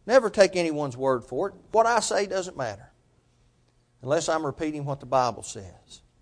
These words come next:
And I can show you the plan of salvation. What about those of us who have obeyed the gospel and let, we've kind of gone astray?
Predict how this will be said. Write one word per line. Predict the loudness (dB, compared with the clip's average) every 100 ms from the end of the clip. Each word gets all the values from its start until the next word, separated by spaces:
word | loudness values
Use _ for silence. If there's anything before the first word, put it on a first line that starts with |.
| _ _ _ _ _ _ _ -8
And | -6
I |
can | -6 -6
show | 4 6 6
you | 2 -12 -20 _ _ _ _ _ _ -20
the | -10
plan | -2 -2
of | -2
salvation. | -2 -2 0 -2 -4 -10 -18 -16 -14 -14 -20 _ _ _ _ _ _ _ _ _ _ _ _ -4
What | 2
about | 4 8
those | 8 6
of | 6
us | 6 4 4
who | -2
have | -2
obeyed | 4 4 4
the | 4
gospel | 6 6 4 -10
and | -6
let, | -8 -10 _ _ _ _ -12
we've | -12 -8
kind | -4 -2 -4
of | -8 _ _ _ _ _
gone | 2 2 2
astray? | -6 0 4 6 4 -2